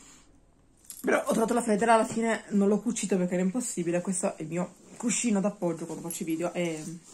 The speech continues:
a due colori, ed è questo qua, ve lo faccio vedere direttamente, perché tutti i miei cuscini altri erano molli, quindi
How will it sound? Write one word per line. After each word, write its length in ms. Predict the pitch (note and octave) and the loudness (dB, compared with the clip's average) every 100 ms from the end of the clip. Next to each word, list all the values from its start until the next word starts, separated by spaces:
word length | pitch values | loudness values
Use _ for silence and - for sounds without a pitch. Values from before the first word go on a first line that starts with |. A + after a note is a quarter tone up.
| - - - - - - | -20 -20 -20 -20 -20 -10
a 60 | |
due 100 | E3 | -6
colori, 280 | F3 D3+ D#3+ | -4 -4 -6
ed 420 | - - - - | -10 -14 -20 -14
è 40 | F#3 | -12
questo 220 | - - | -8 -8
qua, 80 | D3+ | -8
ve 240 | C#3+ - | -10 -12
lo 60 | F3 | -10
faccio 180 | F3+ E3+ | -8 -4
vedere 180 | E3+ E3+ | -4 -4
direttamente, 360 | E3+ E3+ E3 | -6 -10 -8
perché 400 | F#3+ F#3 G3 F3+ - - - - | -8 -4 -4 -4 -8 -20 -20 -10
tutti 180 | A3+ A#3+ | -4 2
i 40 | |
miei 120 | A3+ | 2
cuscini 480 | A3 B3 - G3+ G3 | 4 0 2 2 4
altri 240 | F#3+ F#3+ G3+ | 2 2 0
erano 300 | E3 E3+ F3 | 0 -2 4
molli, 580 | G#3 G3+ F3+ E3+ F3 F3 - - - - - - | 8 8 8 4 4 0 -4 -20 -20 -20 -20 -2
quindi 280 | F3+ E3+ | 0 0